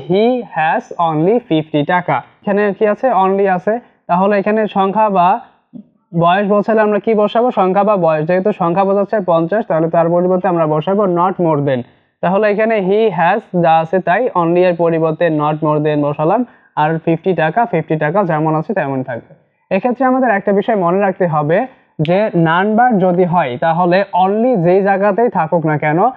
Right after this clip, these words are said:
none but সবসময় বাক্যের সামনে বসবে। যেমন এই দুইটা বাক্যতে যদি আমরা লক্ষ্য করি যে এখানে only যেই জায়গায় ছিল, আমরা পরিবর্তনটা সেই জায়গায় করেছি, কিন্তু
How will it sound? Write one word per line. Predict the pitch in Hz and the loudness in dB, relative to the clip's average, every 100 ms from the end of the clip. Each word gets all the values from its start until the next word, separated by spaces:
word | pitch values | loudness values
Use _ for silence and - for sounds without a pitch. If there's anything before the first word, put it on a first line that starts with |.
| - _ 160 | -8 _ 0
none | 160 190 190 | 0 0 0
but | 233 247 | 0 0
সবসময় | 185 170 - 196 226 | -2 -2 0 0 2
বাক্যের | 170 156 208 233 | 0 -2 -2 -2
সামনে | - 196 170 | -2 -2 0
বসবে। | 139 131 135 120 - _ _ | -2 -4 -6 -10 -10 _ _
যেমন | 202 254 262 | -2 0 0
এই | 208 214 | 2 2
দুইটা | 190 208 208 | 2 0 2
বাক্যতে | 185 180 180 190 | 0 0 0 2
যদি | 185 170 180 | 2 2 2
আমরা | 170 175 | 2 2
লক্ষ্য | 170 180 233 226 | 2 0 -2 -2
করি | 185 170 262 - _ - | 2 2 0 -4 _ -2
যে | 175 | 0
এখানে | 190 214 226 | 0 0 0
only | 180 180 196 240 | 0 0 2 0
যেই | 180 170 | 2 2
জায়গায় | 170 160 165 | 2 0 0
ছিল, | 156 175 | 0 0
আমরা | 254 185 175 | 0 0 0
পরিবর্তনটা | 165 175 175 185 180 190 190 254 | 0 0 2 0 0 0 0 -2
সেই | 226 180 | 0 0
জায়গায় | 160 147 | 0 -2
করেছি, | 147 139 - 123 - _ _ | -2 -4 -6 -10 -12 _ _
কিন্তু | 226 220 175 135 | 0 0 0 -4